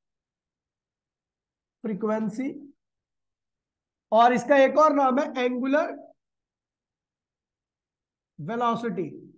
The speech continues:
ओमेगा से लिखते हैं। ध्यान दीजिए भैया, समझिए इस चीज को, एंगुलर फ्रीक्वेंसी क्यों कहते हैं और एंगुलर वेलोसिटी क्यों कहते हैं, इसका ध्यान दीजिए भैया। तो ये पता है, एंगुलर frequency का मतलब होता है कि angle subtended by the vibrating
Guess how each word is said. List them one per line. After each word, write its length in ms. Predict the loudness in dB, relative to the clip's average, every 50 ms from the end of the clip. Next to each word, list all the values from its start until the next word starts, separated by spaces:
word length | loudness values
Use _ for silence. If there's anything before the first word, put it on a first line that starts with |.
| _ _ _ _ _ _ _ _ _ _ _ _ _ _ _ _ _ _ _ _ _ _ -10
ओमेगा 360 | -4 0 0 2 2 2 0
से 120 | 0 0
लिखते 160 | -2 -4 -4 -6
हैं। 100 | -4 -2
ध्यान 220 | 0 0 0 0
दीजिए 200 | 0 0 0 0
भैया, 160 | 0 0 0
समझिए 300 | 0 -2 -2 -2 -2 -4
इस 120 | -4 -4 -6
चीज 140 | -8 -8
को, 180 | -8 -10 -12 -12 -14 -20 -20 -20 _ _ _ _ _ _ _ _ _ _ _ _ _ _ _ _ _ -4
एंगुलर 400 | -2 -2 -2 0 2 2 2 0
फ्रीक्वेंसी 480 | -2 -4 -4 -4 -4 -4 -4 -6 -6
क्यों 140 | -6 -6 -4
कहते 240 | -4 -4 -4 -4 -8
हैं 80 | -10
और 200 | -6 -4 -4 -4
एंगुलर 340 | -2 -4 -6 -4 -4 -6 -6
वेलोसिटी 400 | -6 -6 -8 -8 -10 -10 -12 -12
क्यों 120 | -12 -10 -10
कहते 200 | -10 -8 -8 -8
हैं, 40 |
इसका 160 | -8 -8 -8 -6
ध्यान 200 | -4 -4 -4 -6
दीजिए 200 | -8 -10 -10 -12
भैया। 160 | -14 -14 -16 -18 _ _ _ _ _ _ -20 _ _ _ _ _ 4
तो 80 | 6
ये 140 | 6 8 6
पता 200 | 6 6 4 4
है, 60 | 4
एंगुलर 360 | 6 6 4 4 4 2 0 0
frequency 440 | 0 0 2 2 2 2 0 0
का 100 | 2 4
मतलब 280 | 4 4 4 4 4 4
होता 180 | 4 4 4 2
है 60 | 2
कि 180 | 0 -2 0 2
angle 360 | 2 2 4 6 6 6 6
subtended 580 | 6 2 0 0 2 0 -2 -2 0 -2 -4 -4
by 240 | -2 0 0 0 0
the 180 | 0 -2 -4 -4
vibrating 540 | -2 -2 -2 -4 -4 -6 -6 -6 -8 -10